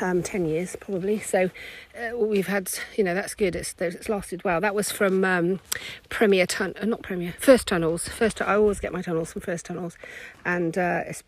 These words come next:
they, you know, they're amazing, they're brilliant, they're easy to put up. Um, and as you can see, the plastic that we got lasts a very long time.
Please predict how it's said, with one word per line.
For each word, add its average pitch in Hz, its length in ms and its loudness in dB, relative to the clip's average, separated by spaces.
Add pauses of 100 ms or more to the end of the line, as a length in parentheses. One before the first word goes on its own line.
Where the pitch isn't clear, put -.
(100)
they, 175 140 -4 (180)
you 185 80 0
know, 170 180 -2
they're 165 120 -2
amazing, 170 480 -2
they're 175 100 0
brilliant, 175 320 2
they're 175 100 0
easy 180 220 0
to 180 80 -8
put - 140 -4
up. - 180 0 (480)
Um, 165 380 0 (400)
and 208 140 6
as 190 140 4
you 180 80 2
can 185 140 0
see, 160 200 2
the 165 80 0
plastic - 520 0 (200)
that - 120 -2
we 175 300 0 (180)
got 190 320 0
lasts 185 300 0
a - 20 -2
very 175 240 2
long 165 180 2
time. 160 300 -6